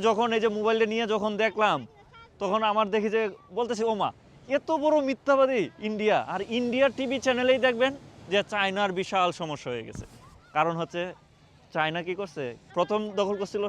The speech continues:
ষাট কিলোমিটার, তারপরে আবার বিশাল একটা জায়গা নিয়ে শহর ঘোষণা করে দিছে চায়না সরকারে যে এখানে ভারত যদি খালি কোনো কারণে ঢুকে, একেবারে ক্রস ফায়ার দিয়ে মারা হবে। এখন কি করবে? তাদের তো আর শক্তি নাই।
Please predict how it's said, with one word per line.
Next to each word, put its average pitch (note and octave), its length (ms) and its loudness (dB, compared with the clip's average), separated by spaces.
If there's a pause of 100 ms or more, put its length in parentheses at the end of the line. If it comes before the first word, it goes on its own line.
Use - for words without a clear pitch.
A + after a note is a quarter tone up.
ষাট D3+ 240 -4
কিলোমিটার, F#3+ 400 -4 (420)
তারপরে F3 400 -2 (160)
আবার F3+ 200 -2 (720)
বিশাল A#3+ 340 2
একটা A3+ 180 -2 (100)
জায়গা G3 220 -2
নিয়ে G3 180 -6 (180)
শহর A3 260 4 (100)
ঘোষণা G3 340 2
করে E3 180 2
দিছে D3 240 -6
চায়না C#3 200 0 (100)
সরকারে C#3 300 -2 (140)
যে E3 140 0
এখানে E3 220 -4 (140)
ভারত F3 260 2 (140)
যদি G#3 180 -2
খালি G3+ 220 2
কোনো F3+ 180 -4
কারণে F#3+ 240 -2 (100)
ঢুকে, D#3+ 240 -6 (460)
একেবারে D#3+ 300 0 (100)
ক্রস D3+ 240 -2
ফায়ার C3+ 220 -2
দিয়ে B2 160 -6
মারা B2 200 -2
হবে। - 140 -16 (240)
এখন G#3+ 200 2
কি A#3+ 140 4
করবে? F#3 180 2 (100)
তাদের E3 240 0
তো A3 140 0
আর F#3+ 60 0 (120)
শক্তি G#3+ 340 -2 (100)
নাই। D3 140 2